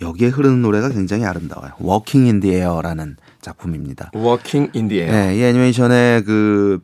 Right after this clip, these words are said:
Speaker 1: 음악을 담당했던 인물은 이제 하워드 블레이크라는 사람이었는데 그 스코어로 쭉 진행이 되다가 이 장면에서 노래가 흘러나와요. 근데 이 노래는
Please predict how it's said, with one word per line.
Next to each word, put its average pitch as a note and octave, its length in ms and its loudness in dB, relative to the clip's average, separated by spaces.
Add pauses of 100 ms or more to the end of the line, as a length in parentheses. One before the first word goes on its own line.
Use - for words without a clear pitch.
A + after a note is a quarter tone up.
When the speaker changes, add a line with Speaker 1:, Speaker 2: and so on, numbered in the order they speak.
(140)
Speaker 1:
음악을 A2+ 300 0
담당했던 G#2 760 0
인물은 F#2+ 300 0
이제 A#2+ 100 -6
하워드 D3 420 2
블레이크라는 F#2 800 0 (240)
사람이었는데 G#2 800 0 (680)
그 B2 160 -2
스코어로 F#3 460 0
쭉 E3+ 240 -4 (340)
진행이 C#3 500 4
되다가 C3 500 2
이 C#3+ 400 2
장면에서 B2+ 920 2 (400)
노래가 A#2+ 800 2
흘러나와요. A#2 540 2
근데 C#3 220 4
이 B2+ 80 6
노래는 B2 540 2